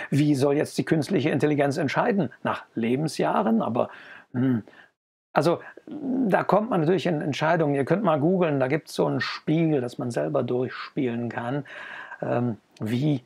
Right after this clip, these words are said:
soll denn die künstliche Intelligenz in diesen Dingen, ähm, entscheiden? Aber zu solchen, ähm, großen Problemen kommen wir heute nicht. Äh, wir widmen uns tatsächlich dem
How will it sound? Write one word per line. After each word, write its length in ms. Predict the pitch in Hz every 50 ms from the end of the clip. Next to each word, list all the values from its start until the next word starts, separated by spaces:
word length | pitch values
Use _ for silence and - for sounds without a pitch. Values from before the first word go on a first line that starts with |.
| _ _
soll 340 | - 127 131 135 143 147 143
denn 240 | 127 135 135 139 127
die 160 | 127 123 123
künstliche 520 | - 147 151 135 - - 190 131 - -
Intelligenz 500 | 151 127 120 139 135 127 123 135 131 123
in 100 | 170 143
diesen 220 | 127 127 127 123 120
Dingen, 360 | 131 127 127 131 127 127 127 -
ähm, 300 | - 135 123 127 139 -
entscheiden? 580 | - 151 156 - - - 104 104 101 104 107 131
Aber 280 | - 175 151 170 156 - - - - - - - - - - - - - - - - - - _ _ _ _ _ - - - - -
zu 260 | - - - 165 156
solchen, 560 | 135 135 175 180 135 156 165 156 151 143 139 -
ähm, 360 | 175 151 143 139 139 131 127 123
großen 300 | - 151 156 135 156 139
Problemen 360 | 143 139 131 143 147 156 151
kommen 200 | - 147 151 147
wir 40 | 127
heute 200 | 131 139 135 139
nicht. 420 | 139 175 254 269 - - - - - _ _ _ _ _ _ _ _ _ _ _ _ _ _ _ _ _ _ _ _ - - - -
Äh, 300 | - 143 139 139 139 139 131
wir 640 | 123 117 117 120 165 190 254 262 240 - 214 165
widmen 260 | 208 233 - 220 202 208
uns 140 | 202 -
tatsächlich 500 | 190 180 - - 160 151 - 180 143 -
dem 200 | - 170 160 151